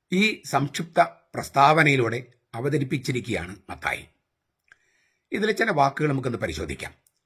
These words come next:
ഗലീല, യേശു ഗലീലയിലേക്ക് പിൻവാങ്ങി. ഗലീലായിയ എന്നാണ് ഗ്രീക്കിൽ.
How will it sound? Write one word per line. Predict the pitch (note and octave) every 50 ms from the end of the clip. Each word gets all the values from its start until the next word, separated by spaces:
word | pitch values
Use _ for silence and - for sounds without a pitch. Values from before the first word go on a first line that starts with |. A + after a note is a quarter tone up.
| _ _ _ _ _ -
ഗലീല, | G#2+ G#2 A2 A#2 A#2 A#2 A#2+ C#3 C#3 B2 G#2+ - - _ _ _ _ _ _ _ _ -
യേശു | A2+ A#2+ A#2+ B2+ - - F#3 - - - _ -
ഗലീലയിലേക്ക് | A#2+ A#2+ A#2+ C3 B2 B2+ C#3+ D3 F3 F#3 F#3 F3+ E3+ E3 D#3 D3+ C#3 - -
പിൻവാങ്ങി. | - - E2 D#2+ D#2 C#2 C#2+ C2+ C2+ C2+ _ _ _ _ _ _ _ _ _ _ _ _ _ _ C3
ഗലീലായിയ | B2 A#2+ A#2 B2 B2+ C#3+ D3+ D3+ D3+ D#3+ E3+ F3 E3+ F3 F3+ F3+ - - - _ _ _ _ _ _ _ _ _ _ _ _ _ -
എന്നാണ് | A#2+ A#2+ A2+ A2+ A2+
ഗ്രീക്കിൽ. | G#2+ F#2 F#2+ F#2 E2+ D2+ - - -